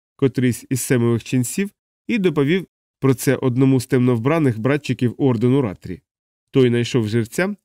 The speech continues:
і переказав звістку йому. Жрець, палко прагнучи вразити богиню чеснотами її послідовників, звелів привезти того жебрака, нагодувати, одягнути в нове і надати келію,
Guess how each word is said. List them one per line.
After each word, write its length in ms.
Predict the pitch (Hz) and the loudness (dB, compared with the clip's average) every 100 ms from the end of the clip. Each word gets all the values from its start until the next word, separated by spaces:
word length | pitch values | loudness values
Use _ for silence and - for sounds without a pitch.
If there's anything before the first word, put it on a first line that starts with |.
| _ | _
і 40 | |
переказав 520 | - 127 117 127 185 196 | -2 0 2 0 0 -2
звістку 440 | 120 117 - 127 | -2 -4 -4 -4
йому. 280 | 135 95 80 _ _ _ _ _ - | -2 -4 -10 _ _ _ _ _ -6
Жрець, 300 | 113 190 220 | 0 0 0
палко 340 | - 127 131 | 0 -2 0
прагнучи 540 | 110 127 120 123 123 120 | -2 0 0 0 0 0
вразити 440 | 127 127 110 127 | 2 0 0 -2
богиню 440 | 113 120 123 117 104 _ _ | 0 2 2 2 -2 _ _
чеснотами 600 | - 131 - 131 123 120 | -6 -4 0 0 2 2
її 180 | 123 117 | 2 0
послідовників, 800 | 113 113 123 135 185 175 160 160 - _ _ | -2 -4 -2 -2 0 -2 -2 -6 -6 _ _
звелів 320 | 123 151 208 226 | -2 0 0 0
привезти 440 | 147 139 135 135 | 0 2 2 0
того 240 | 123 117 | 0 0
жебрака, 560 | 120 117 131 165 127 95 _ _ _ | 0 0 -2 -2 -6 -6 _ _ _
нагодувати, 580 | 135 135 131 127 170 196 | 0 2 2 2 0 0
одягнути 540 | 131 123 117 127 120 123 | 0 2 0 0 2 0
в 100 | 120 | 0
нове 300 | 127 170 185 _ - | 0 -2 -6 _ -4
і 100 | 170 | -2
надати 380 | 196 151 151 | 0 0 -2
келію, 480 | 143 - 139 107 101 | -4 0 0 0 -2